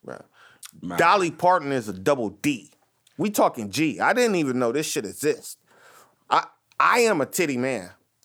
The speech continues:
Speaker 1: I'm an ass and titty lover. Uh, th-, your face don't really have to mean too much if you got those assets
Speaker 2: <laughs>
Speaker 1: and, and they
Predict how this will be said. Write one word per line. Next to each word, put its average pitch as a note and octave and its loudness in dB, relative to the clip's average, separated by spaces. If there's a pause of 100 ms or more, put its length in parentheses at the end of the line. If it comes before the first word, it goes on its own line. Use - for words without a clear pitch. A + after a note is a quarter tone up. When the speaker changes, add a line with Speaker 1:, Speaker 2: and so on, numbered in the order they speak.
Speaker 1:
I'm G3+ 2
an E3+ 2
ass C#3+ 2
and B2+ -4
titty A#2+ -4
lover. G#2 -4 (140)
Uh, C#3 0 (540)
th-, D#3 -4 (680)
your E3+ 0
face A3+ -2
don't F#3+ -2
really F#3 -4
have F3 -2
to E3+ -6
mean E3 -4
too E3+ -6
much D3+ -4
if A2+ -6
you E3 -6
got B2 -6 (400)
those E3 0
assets B2 -4 (280)
Speaker 2:
<laughs> - -12
Speaker 1:
and, C#3 -4
and C3 -4
they D#3+ -2